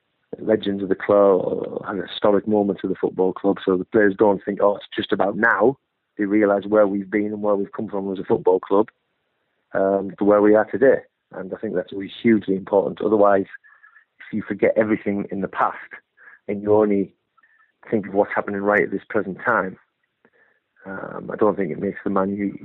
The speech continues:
you should be. I think you need to know. Be, like being back at school, you need to know things. You can't just turn up and say, "Right, what's, what's current at this present time in the world?" You can't do that. You need to know what happened in,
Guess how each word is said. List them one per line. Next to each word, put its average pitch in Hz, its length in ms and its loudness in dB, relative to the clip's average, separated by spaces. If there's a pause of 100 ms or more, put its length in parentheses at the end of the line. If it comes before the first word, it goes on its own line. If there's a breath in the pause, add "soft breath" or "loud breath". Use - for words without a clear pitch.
you - 300 -14
should 92 140 -2
be. 95 300 2 (140)
I - 120 -10
think 95 180 -6
you 95 120 2
need 95 240 -8
to 104 60 -8
know. 98 240 2 (580 soft breath)
Be, 339 120 4 (140)
like 185 180 2
being 143 180 6
back 117 140 0
at - 80 -18
school, 107 420 2
you 120 100 -2
need 123 300 -2
to 120 80 -6
know 117 160 4
things. 98 240 -10
You 98 80 -8
can't 117 240 0
just 95 200 -8
turn 107 180 4
up 90 60 0
and - 100 -12
say, 101 80 0
"Right, 104 220 4
what's, 104 240 0 (800 loud breath)
what's - 180 -2
current 131 320 2
at 101 80 -6
this 104 100 -10 (100)
present 113 420 -4
time 107 280 0
in 101 80 -8
the 101 60 -6
world?" 98 340 0
You 104 100 -10
can't 113 260 -4
do 127 140 4
that. 98 180 -2
You 104 60 -6
need 101 180 -8
to 104 60 -10
know 98 100 0
what 95 140 -6
happened 98 280 -4
in, 95 80 -10